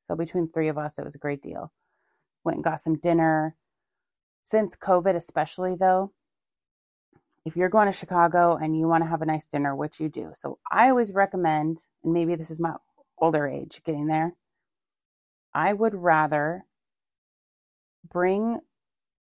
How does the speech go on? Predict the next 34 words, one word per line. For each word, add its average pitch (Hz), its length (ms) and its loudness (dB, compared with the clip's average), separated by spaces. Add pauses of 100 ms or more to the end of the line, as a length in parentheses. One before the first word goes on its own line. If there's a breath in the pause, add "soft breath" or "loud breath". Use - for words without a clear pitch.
(100)
drinks 170 880 -4 (280)
to 185 100 -8
the 175 120 0
hotel 165 480 -2
to 165 180 -6
make 151 360 -4 (640)
if, 175 100 -6 (280)
if 165 120 -8
you 160 80 -2
wanna 160 200 2
have 160 160 0
a 147 40 -6
few 156 200 -6
cocktails 156 580 -4
and 151 100 -2
drinks, 147 500 -8 (760)
and 165 120 0
then 160 140 0
spend 165 340 2
the 160 60 4
money 151 340 0
on 151 120 -2
a 147 40 -4
good 143 280 -6
dinner 143 420 -4 (1400)
than 147 520 0 (680)
go 170 220 6
and 160 120 4
eat 156 200 0
at 147 100 -6
some 156 180 -4
crappy 147 360 -4
bar. 117 340 -6
Because, 156 540 -4